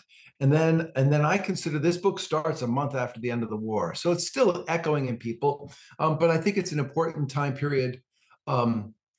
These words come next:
and here's why. Let me contrast it with Hollywood.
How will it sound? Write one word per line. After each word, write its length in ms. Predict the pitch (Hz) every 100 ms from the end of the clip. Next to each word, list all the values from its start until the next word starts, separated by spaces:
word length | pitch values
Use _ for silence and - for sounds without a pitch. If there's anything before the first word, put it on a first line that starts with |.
| _ _
and 80 | 127
here's 220 | 151 233 131
why. 460 | 151 120 85 73 - _ _ _ _ _ _ _
Let 160 | 190 220
me 80 | 226
contrast 420 | 185 170 165 165
it 20 |
with 140 | 143
Hollywood. 520 | - 131 120 101 78